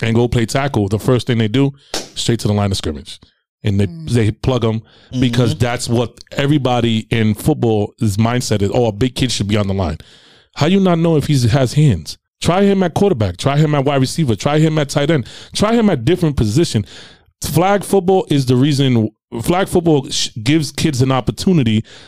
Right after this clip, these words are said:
Speaker 1: to learn to do all of that. You understand? It's not just to shut you down and say, "Oh, no, you're a lineman. Go to be a lineman." No.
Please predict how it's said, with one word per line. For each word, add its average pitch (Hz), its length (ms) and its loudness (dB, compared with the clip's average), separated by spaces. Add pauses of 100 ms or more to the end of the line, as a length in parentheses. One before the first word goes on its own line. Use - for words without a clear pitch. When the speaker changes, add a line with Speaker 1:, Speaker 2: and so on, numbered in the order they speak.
(120)
Speaker 1:
to - 160 0
learn 135 440 2
to - 120 -4
do 104 140 0
all 87 100 0
of 90 60 -6
that. 82 160 -6 (260)
You 131 80 2
understand? 131 380 0
It's 113 140 -2
not 143 260 0
just 139 240 -2
to 117 180 0 (460)
shut - 340 -2
you 143 60 2
down 135 300 2
and 123 80 0
say, 117 260 -2
"Oh, 113 160 0
no, 110 140 0
you're 101 220 2
a 98 40 0
lineman. 98 380 -2
Go 101 100 0
to 95 80 -2
be 98 140 0
a 92 80 0
lineman." 98 380 -4 (760)
No. 98 340 0